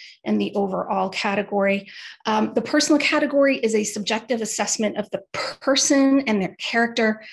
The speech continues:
Harvard claims, if I remember <laughs> the hundreds of pages correctly,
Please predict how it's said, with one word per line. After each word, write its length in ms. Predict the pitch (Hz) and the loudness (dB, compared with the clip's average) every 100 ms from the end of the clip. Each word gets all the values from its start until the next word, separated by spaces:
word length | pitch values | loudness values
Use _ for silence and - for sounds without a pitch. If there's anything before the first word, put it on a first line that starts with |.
| - - - | -18 -16 -2
Harvard 340 | 240 320 403 | 2 2 2
claims, 560 | - 294 226 190 214 - 247 | 0 2 2 2 0 -2 -4
if 160 | 240 - | -2 0
I 100 | 269 | 2
remember 800 | 277 277 254 262 269 247 247 - | 6 6 6 6 6 4 4 2
<laughs> 120 | - - | 2 0
the 320 | - 220 - | 0 -2 -6
hundreds 420 | _ 254 247 240 247 | _ -2 0 0 -2
of 80 | |
pages 420 | - 226 226 233 - - - - - | -2 0 0 -2 -6 -10 -10 -10 -2
correctly, 540 | 240 233 233 208 | 0 2 2 0